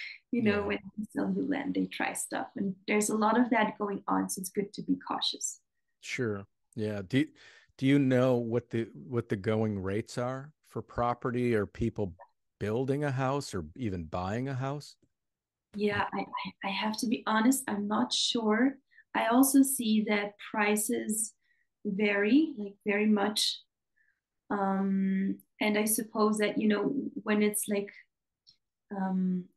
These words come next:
Speaker 1: quite cheap, it's good to be even more prudent, <laughs> right?
Speaker 2: Yeah.
Speaker 1: Um, uh,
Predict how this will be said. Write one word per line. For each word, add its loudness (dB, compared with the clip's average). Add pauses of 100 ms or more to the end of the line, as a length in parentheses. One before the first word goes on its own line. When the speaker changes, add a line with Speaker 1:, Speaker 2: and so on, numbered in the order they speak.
(180)
Speaker 1:
quite 0
cheap, 2 (240)
it's -2
good 0
to -4
be -2 (160)
even -2
more -4
prudent, -4 (180)
<laughs> -2
right? 2
Speaker 2:
Yeah. -10
Speaker 1:
Um, 0 (160)
uh, -2